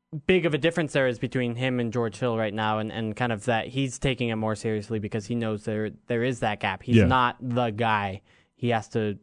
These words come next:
Speaker 1: he has to beat someone out. He has to prove himself
Speaker 2: Right.
Speaker 1: in order to be getting minutes on, on this roster.
Speaker 2: And based on what we think the roster's going to look like, right? Like,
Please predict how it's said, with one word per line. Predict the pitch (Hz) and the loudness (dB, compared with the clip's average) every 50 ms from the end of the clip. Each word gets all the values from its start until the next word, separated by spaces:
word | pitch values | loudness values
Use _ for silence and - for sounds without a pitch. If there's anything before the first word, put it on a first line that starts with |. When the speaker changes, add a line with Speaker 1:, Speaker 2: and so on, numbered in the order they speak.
| _ | _
Speaker 1:
he | - - 131 | -4 0 0
has | 127 120 - | 0 0 0
to | 117 | -2
beat | 110 123 120 - | -2 -2 -2 -2
someone | - 113 107 104 107 | -2 -2 -2 0 0
out. | 107 104 95 | 0 -2 -2
He | 98 107 | -2 -2
has | 113 113 104 - | -2 -2 -2 -4
to | 107 | -8
prove | - - 139 131 | -4 -2 -2 0
himself | 117 113 120 123 107 95 | 6 8 10 10 10 10
Speaker 2:
Right. | 98 - | 6 2
Speaker 1:
in | 113 | 0
order | 117 110 110 107 | -2 -2 -2 -4
to | 101 107 104 - _ | -6 -8 -12 -12 _
be | - 123 120 | -4 -4 -4
getting | 107 110 147 190 214 180 127 117 113 104 90 104 131 | -2 0 0 2 2 2 -2 -2 -4 -6 -4 -2 -2
minutes | 131 120 107 104 - - | -2 -2 -2 -4 -4 0
on, | 117 113 117 110 - | 0 0 0 0 -2
on | - 117 110 | -2 -4 -4
this | 104 - - | -4 -4 -4
roster. | 98 90 - - - | -4 -6 -2 6 8
Speaker 2:
And | 139 139 | 10 10
based | 131 175 190 - 196 | 12 10 10 12 12
on | 160 147 | 12 12
what | 143 139 123 | 12 12 12
we | 127 123 | 10 8
think | 113 - - 127 127 143 - | 8 8 8 8 10 10 10
the | 127 | 10
roster's | 120 120 120 113 - 107 - | 12 12 10 10 8 6 6
going | - 113 101 | 8 8 8
to | 95 | 10
look | 98 131 185 - | 10 8 8 8
like, | - 107 101 101 92 - | 8 6 6 6 6 6
right? | 104 107 110 113 104 95 | 8 8 8 8 8 8
Like, | 113 110 104 95 | 6 6 6 4